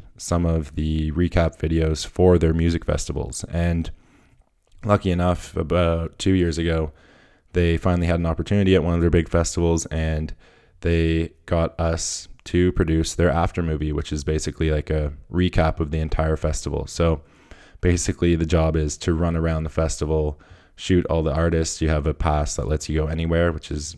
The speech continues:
really, really cool. As a fan of music, that is something that I feel really lucky to do. Um, so run around, shoot everything, and make, like, a two-minute recap of the entire festival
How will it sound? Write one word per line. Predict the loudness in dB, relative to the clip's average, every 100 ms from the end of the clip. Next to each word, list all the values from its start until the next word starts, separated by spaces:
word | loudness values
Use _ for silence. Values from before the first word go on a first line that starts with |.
| _
really, | 2 4 6
really | 2 2
cool. | 0 0 0
As | -4 -6
a |
fan | -4 -6
of | -4
music, | -4 -2 -2 -4 -6
that | -6 -6 -10 -20 -20 _ _ _ -10
is | -6
something | -4 -2 -2
that | -2
I | -4
feel | -2 -2 2
really | 4 4
lucky | 2 -2 -6
to | -4
do. | 0 0 -2 -12 -18 -18 -10
Um, | -6 -6 -8 -12
so | -6 0
run | 2 4
around, | 4 2 -2
shoot | -2 2 4
everything, | 2 0 -2 -2 -4 -12 -20 -8
and | -4 0
make, | 0 -2
like, | -4 -4
a |
two-minute | -4 -2 0 0 0
recap | 0 2 2 2 0
of | -2 0
the | -2
entire | 0 0 0
festival | 0 0 0 -2 -2 -2